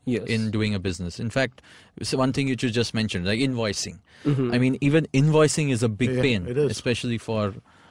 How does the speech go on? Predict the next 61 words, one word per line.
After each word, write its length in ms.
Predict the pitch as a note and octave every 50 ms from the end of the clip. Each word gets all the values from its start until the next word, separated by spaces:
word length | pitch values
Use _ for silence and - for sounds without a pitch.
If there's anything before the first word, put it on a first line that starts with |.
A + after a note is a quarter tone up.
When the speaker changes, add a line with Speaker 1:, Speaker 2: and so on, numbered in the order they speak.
| - -
Speaker 2:
uh, 340 | - G#2 G2+ G2+ G2 F#2+ F#2+
freelancers 640 | - - - A#2 G#2+ G#2 G2+ F#2+ - G#2 G#2 - -
or 80 | G2 F#2+
Speaker 3:
Mm-hmm. 60 | G2
Speaker 2:
independent 500 | G2 G2 G2+ F#2+ G#2 G2+ G2 G2 F#2+ -
professionals, 680 | - G2 - F#2 F2+ E2+ - - F#2 F2 F2 E2+ F#2
or 240 | F#2 G2 A2 A#2+ A#2+
even 280 | B2 A2+ A2 A#2+ C3 B2+
for 160 | - B2 G#2+
a 40 | G#2
small 260 | - - G2 F#2+ G#2
business 360 | G2 F#2+ E2+ - - F#2 - -
who's 140 | - F#2+ -
trying 200 | - - F#2 F#2
to 80 | F2+ F#2
sell 240 | - - G2 F#2 F2+
online. 400 | F2 F2 F2 F2 F2 F2 - - _ _ -
Speaker 3:
Yes, 160 | G#2+ F#2+ F#2
it 100 | G#2+ G#2
is. 260 | A2+ A2+ G#2 - - - _ _ - -
Speaker 2:
And, 420 | G2 G2 G2 G2 G2 G2 G2 G2
Speaker 3:
I 40 | G#2+
have 140 | G#2+ - -
Speaker 2:
uh, 20 |
Speaker 3:
to, 280 | - A#2 A#2 A2+ A2 G2 - G#2 - - - -
I, 120 | A#2+ B2 C3 C3 A#2+ C#3 C3+
I 60 | C3+ C3
literally 400 | C3+ C#3 C3+ - D3+ D3 D3 C#3
have 180 | B2+ B2+ A#2+
to 80 | - B2
do 120 | A#2+ B2+ A#2
that 140 | A#2 G#2+ G#2
every 440 | G#2+ G#2 A2 B2 C3 B2+ B2 B2
Friday. 520 | A#2+ - - A#2+ A#2 A#2 A#2+ B2 B2 B2+ B2+ - - - - - - - - _ _ -
Need 160 | A2 G#2+ -
to 100 | D3 D3
carve 240 | - C#3 C3 B2+ C3+
out 140 | C3+ B2+
the 80 | C3+ C3+
time 280 | - - B2 B2 B2 A#2
so 120 | - A#2+
that 100 | A2 G2+
I 60 | F#2+
can 160 | F#2+ - F#2
make 180 | F#2 F#2+ F#2+ -
up 140 | A#2+ A#2+ -
the 120 | - C3+
invoices 440 | B2+ A#2 A#2 A2+ A#2 - - B2 A2
that 120 | A#2 G#2+
we 120 | G#2 A2+ A2
have 260 | G2+ G2 F#2 F#2 -
to. 180 | - G2+ G2+ G2+
I 60 | G#2
mean, 140 | A2+ A#2+ G#2+
like, 240 | A2+ A2+ - - D3
it, 160 | - F3+ C3+
it 160 | E3 D3 C#3 -
Speaker 2:
<laughs> 60 | D3+ D3
Speaker 3:
really 320 | C#3+ D#3 D#3 D#3+ F3+ D#3+
is, 260 | C#3+ C#3 D#3 C#3 -
uh, 240 | C3+ C3+ B2 A#2+